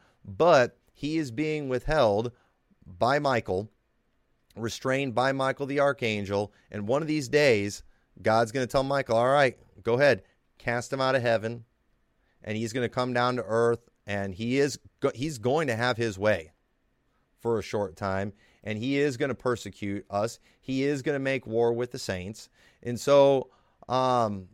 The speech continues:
that's what Second Thessalonians two is talking about.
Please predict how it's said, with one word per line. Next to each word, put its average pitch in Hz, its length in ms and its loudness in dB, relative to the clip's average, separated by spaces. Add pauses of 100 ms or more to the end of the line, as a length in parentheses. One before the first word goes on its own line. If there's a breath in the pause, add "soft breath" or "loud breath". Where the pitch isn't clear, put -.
(140)
that's 139 300 2
what 170 120 -4
Second 147 280 -2
Thessalonians 143 580 -2
two 147 400 -2 (240)
is - 160 -6
talking 156 380 -4
about. 101 300 0